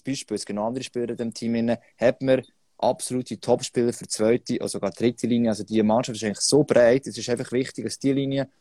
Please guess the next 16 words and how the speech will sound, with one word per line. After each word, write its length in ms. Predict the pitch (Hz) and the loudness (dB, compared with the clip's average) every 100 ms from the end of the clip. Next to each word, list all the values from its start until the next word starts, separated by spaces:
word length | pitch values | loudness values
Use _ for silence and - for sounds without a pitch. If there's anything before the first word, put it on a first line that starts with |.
| _ | _
und 200 | 101 - | -6 4
die 120 | 127 | 4
Spieler 300 | - 131 127 | 4 4 2
hinten 380 | 113 101 107 107 - | 2 2 2 0 -2
vorne 420 | - - 131 147 143 _ - | -8 2 4 4 2 _ -6
kommen 320 | - 139 135 | 2 2 4
wieder. 280 | 139 127 127 _ _ _ _ | 2 2 -2 _ _ _ _
Und 220 | 110 101 | -10 -2
darum 220 | 120 127 | 0 0
habe 100 | 117 | -2
ich 60 | 110 | -4
jetzt 60 | 113 | -6
den 60 | |
Christoph 300 | 123 117 107 | -8 -8 -8
Bertschi 360 | - 110 - 120 | -2 -2 -2 -4
aufgespielt, 540 | 117 - - 113 113 | -6 -6 -2 -2 -2